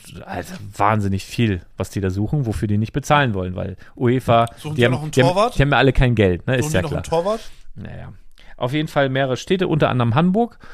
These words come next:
Speaker 1: Und dann habe ich gedacht, okay, ich bewerb mich da jetzt aber so, ich will nicht irgendwo ins Hotel, ich will nur Hamburg. Ich will nicht nach Berlin und nach Dortmund und was weiß ich, wo die da noch, äh, wo die Spiele da noch sind.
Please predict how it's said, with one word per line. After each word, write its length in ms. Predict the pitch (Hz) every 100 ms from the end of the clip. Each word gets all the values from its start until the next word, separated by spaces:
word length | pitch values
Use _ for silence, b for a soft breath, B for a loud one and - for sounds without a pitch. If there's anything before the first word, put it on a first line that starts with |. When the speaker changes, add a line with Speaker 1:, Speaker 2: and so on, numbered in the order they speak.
| B
Speaker 1:
Und 100 | 135
dann 100 | 139
habe 120 | 147
ich 40 | 143
gedacht, 260 | 139 - -
okay, 360 | - 208 294 - - - - -
ich 200 | 151 - -
bewerb 260 | 117 147
mich 120 | 185 165
da 100 | 165
jetzt 200 | 165 -
aber 200 | 123 120
so, 460 | 117 165 214 247 - - _ - - -
ich 220 | 131 151
will 140 | 175
nicht 160 | 180 -
irgendwo 260 | 151 135
ins 160 | 123 110
Hotel, 320 | 113 165 190 -
ich 180 | - 143
will 160 | 170
nur 240 | 156 180 165
Hamburg. 280 | 139 104
Ich 120 | 107 151
will 80 |
nicht 100 | 143
nach 140 | 135 127
Berlin 520 | 123 127 185 180 160
und 180 | 123 120
nach 160 | 117
Dortmund 520 | - 151 180 151 143 127
und 120 | 113
was 180 | 135 127
weiß 160 | 113
ich, 160 | 147 -
wo 120 | 131
die 100 | 123
da 120 | 117
noch, 320 | 113 107 -
äh, 280 | - 101 95 92 95 107
wo 60 | 120
die 120 | 107
Spiele 280 | - 127 113
da 140 | 104
noch 100 | 101
sind. 240 | 175 220